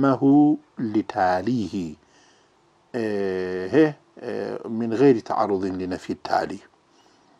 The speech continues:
زۆر چاکە. ئەلبەتە عیبارەتەکەش جۆرێکە واقعاً، زۆر لە واقعدا، آه، خۆش نییە. بەڵێ، مقتەزیە بۆ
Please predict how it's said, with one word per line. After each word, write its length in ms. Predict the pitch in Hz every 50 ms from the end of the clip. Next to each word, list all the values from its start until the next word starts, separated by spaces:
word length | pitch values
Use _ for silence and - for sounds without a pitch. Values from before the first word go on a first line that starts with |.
| _ _ _ _ -
زۆر 200 | 127 120 120 95 - -
چاکە. 240 | - - - - - - -
ئەلبەتە 260 | - 185 190 185 - - -
عیبارەتەکەش 800 | 208 185 147 127 117 117 110 - - 135 - - 151 135 - - 107 101 101 -
جۆرێکە 540 | - 131 131 117 107 95 92 90 - - -
واقعاً، 640 | 90 87 90 95 - - - - - 127 147 139 135 _ _ - - - - _ _ _ _ _ _ - - 110 - - - _ _ - _ _ _ - -
زۆر 340 | 131 113 - - 135 135 110
لە 120 | - - -
واقعدا، 640 | 113 101 95 - - 98 98 117 131 117 123 135 - _ _ _ _ _ _ _ _ _ _ -
آه، 400 | 104 104 - - 98 98 101 98 101 101 98 95 - - -
خۆش 400 | - - - 135 131 123 113 120
نییە. 280 | 123 117 95 80 76 76 - - - 101 95 92 92 92 92 87 92 95 101 95 92
بەڵێ، 240 | - 82 80 76 78 - _ _ - - - - _ _ _ -
مقتەزیە 500 | 123 - - - - 123 123 139 143 127
بۆ 340 | 113 117 117 113 110 -